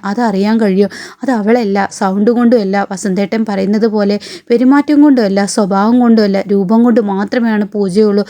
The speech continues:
പൂജയ്ക്ക് ഒരിക്കലും ഇങ്ങനെയൊന്നും ആവാൻ കഴിയില്ല. മറ്റുള്ളവരുടെ എത്തി നോക്കാനോ മറ്റുള്ളവരുടെ കുറ്റം പറയാനോ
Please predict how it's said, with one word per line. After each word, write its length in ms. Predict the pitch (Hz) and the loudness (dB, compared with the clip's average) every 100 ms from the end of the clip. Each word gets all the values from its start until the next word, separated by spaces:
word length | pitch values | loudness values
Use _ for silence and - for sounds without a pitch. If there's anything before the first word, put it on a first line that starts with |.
| - - | -8 -8
പൂജയ്ക്ക് 340 | 269 285 320 285 | -2 0 2 0
ഒരിക്കലും 340 | 226 - 262 | 0 -2 0
ഇങ്ങനെയൊന്നും 460 | 254 214 208 214 226 | 2 4 4 2 2
ആവാൻ 280 | 196 196 220 | 0 0 0
കഴിയില്ല. 420 | 214 196 208 196 | 2 2 0 -2
മറ്റുള്ളവരുടെ 720 | 190 185 226 214 214 214 202 | -4 -4 -2 0 2 2 2
എത്തി 320 | 220 202 - | 2 0 -4
നോക്കാനോ 480 | 220 208 - 208 214 | -4 -2 -4 -4 -2
മറ്റുള്ളവരുടെ 600 | 196 190 240 262 262 269 | -4 -4 -2 0 2 0
കുറ്റം 420 | 269 196 208 214 | -2 -6 -4 -2
പറയാനോ 340 | 214 208 208 | -2 0 0